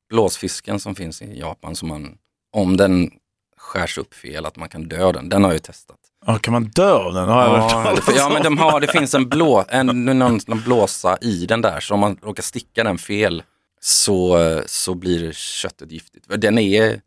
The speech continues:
Speaker 1: redan, om, om, även när man testar den, om, om den är skuren på rätt sätt, så känner man fortfarande att det kittlar lite liksom, av att det finns något gift i den.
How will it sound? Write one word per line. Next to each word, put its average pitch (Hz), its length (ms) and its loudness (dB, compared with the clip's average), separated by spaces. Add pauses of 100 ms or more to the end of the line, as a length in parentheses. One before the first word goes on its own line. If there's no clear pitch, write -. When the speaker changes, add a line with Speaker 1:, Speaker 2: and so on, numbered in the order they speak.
(520)
Speaker 1:
redan, 101 360 2
om, 113 220 4
om, 117 200 2
även 117 260 2
när 131 180 2
man 131 140 2
testar - 360 -4
den, 90 80 0
om, 95 200 0 (460)
om 104 100 -8
den 95 120 0
är 101 40 0
skuren 95 340 0
på 95 100 0
rätt 123 180 0
sätt, - 260 -8
så - 220 -14
känner 85 380 -4
man 92 160 -4
fortfarande - 360 -18
att 85 60 -12
det - 40 -16
kittlar - 400 -16
lite 95 280 -10
liksom, - 280 -12
av 82 360 2
att 69 100 -16
det - 100 -20
finns - 440 -8
något - 200 -16
gift - 260 -14
i - 80 -20
den. 92 180 -14